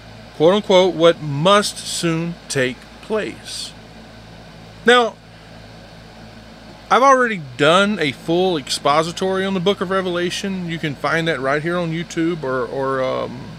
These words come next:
yeah. And by the time that we reach this spot in Revelation, we, you'll have a full grasp on understanding the spiritual force of evil, that old snake or the dragon, Satan.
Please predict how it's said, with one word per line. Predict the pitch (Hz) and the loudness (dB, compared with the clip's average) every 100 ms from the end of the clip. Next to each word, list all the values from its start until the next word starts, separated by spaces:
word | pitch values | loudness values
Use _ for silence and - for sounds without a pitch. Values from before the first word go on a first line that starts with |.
| - - | -18 -4
yeah. | 143 113 92 - - - - - - - - - - - - - - - - - - - - 55 - - - - - - - - | 0 0 -4 -14 -20 -20 -20 -20 -20 -20 -20 -20 -20 -20 -20 -20 -20 -20 -20 -20 -20 -20 -20 -20 -20 -20 -20 -20 -20 -20 -20 0
And | 175 180 160 | 4 4 6
by | 180 | 6
the | 226 | 6
time | 247 214 214 208 | 6 6 6 4
that | 196 | 2
we | 170 | 2
reach | 170 185 190 - | 2 0 -2 -4
this | 156 202 | 2 2
spot | - - 240 220 | 2 4 4 4
in | 160 | 2
Revelation, | 139 123 117 120 - 139 131 | 0 0 -2 -4 -6 -8 -6
we, | 160 113 147 | -6 -8 -6
you'll | 151 175 | 0 2
have | 170 165 | 4 2
a | 143 | 2
full | 117 - 196 214 202 | -2 0 6 6 6
grasp | 151 123 143 165 131 113 113 - - - - - - - - - - - - | 0 0 4 6 4 2 -4 -8 -12 -20 -20 -20 -20 -20 -20 -20 -20 -20 -4
on | 151 147 | -2 0
understanding | 165 175 170 - 147 139 135 139 135 | -2 -2 -4 -2 -2 -2 -4 -8 -8
the | 139 | -10
spiritual | - - 185 185 185 - 175 170 | -10 -2 0 2 0 -4 -4 -4
force | - 131 120 120 - - | -6 -6 -4 -6 -8 -10
of | 120 131 | -10 -4
evil, | 185 165 117 | -4 -2 -4
that | 107 131 | 0 2
old | 151 170 156 | 2 0 -2
snake | - 190 165 117 - | -4 -2 -4 -6 -4
or | 120 | -4
the | 127 | -4
dragon, | 123 147 170 127 101 101 | -4 0 2 0 -4 -8
Satan. | - 202 185 - 110 | -2 0 0 -2 -14